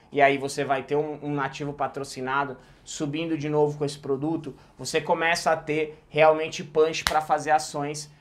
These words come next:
muito interessantes. É uma coisa que vários fabricantes, tipo, e pessoas que lançam produtos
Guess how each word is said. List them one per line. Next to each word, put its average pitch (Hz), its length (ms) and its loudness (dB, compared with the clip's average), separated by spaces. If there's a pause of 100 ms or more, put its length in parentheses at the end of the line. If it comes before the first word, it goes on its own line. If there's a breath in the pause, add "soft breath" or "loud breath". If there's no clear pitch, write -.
(120)
muito 170 320 -6
interessantes. 151 640 -4
É 143 60 2
uma 165 160 0
coisa 170 260 -6
que 156 80 -14
vários 156 260 2
fabricantes, 156 680 -4 (140)
tipo, 120 380 -6 (240 loud breath)
e 127 100 -8
pessoas 147 380 0
que 160 80 -6
lançam 156 400 0
produtos 147 520 -2